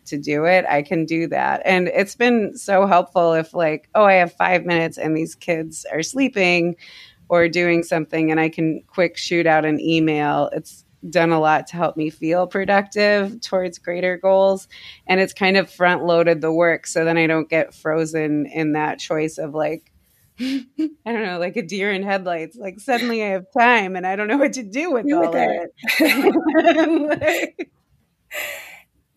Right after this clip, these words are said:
Speaker 2: I like that. I do something kind of similar. I just do my top three, um, big things that need to get done each day, and I do it the night before. Um, and I always make one, but I always make one on purpose, the brainless one.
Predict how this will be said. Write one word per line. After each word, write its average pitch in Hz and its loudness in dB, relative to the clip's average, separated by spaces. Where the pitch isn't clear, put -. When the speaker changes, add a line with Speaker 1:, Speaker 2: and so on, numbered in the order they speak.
Speaker 2:
I 294 2
like 294 0
that. - 0
I 285 2
do 320 -2
something 233 -4
kind 269 -4
of 285 -4
similar. 349 2
I 302 2
just 247 -6
do 262 -4
my 220 -2
top - 0
three, 226 -4
um, 208 0
big 208 -2
things 247 -2
that 233 -2
need 220 -4
to 214 -6
get 180 -4
done 220 0
each - -6
day, 214 2
and 233 0
I 214 2
do 226 -4
it 220 -4
the 214 -2
night 202 -2
before. 214 -2
Um, 208 -2
and 254 2
I 262 4
always 269 2
make 262 0
one, 240 2
but 254 4
I 269 4
always 277 2
make 262 -2
one 240 0
on 226 -2
purpose, 247 -2
the 190 -4
brainless 208 -4
one. 262 -2